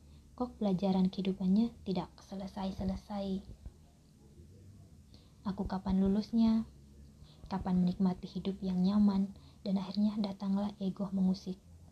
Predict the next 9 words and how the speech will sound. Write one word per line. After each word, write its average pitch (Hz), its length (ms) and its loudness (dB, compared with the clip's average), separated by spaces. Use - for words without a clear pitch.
Dan 196 160 -4
ujung-ujungnya 202 720 0
mulai 185 240 2
panik. 180 320 -2
Si 196 160 -6
A, 214 400 0
si 214 80 0
B, 208 400 2
si 190 160 -4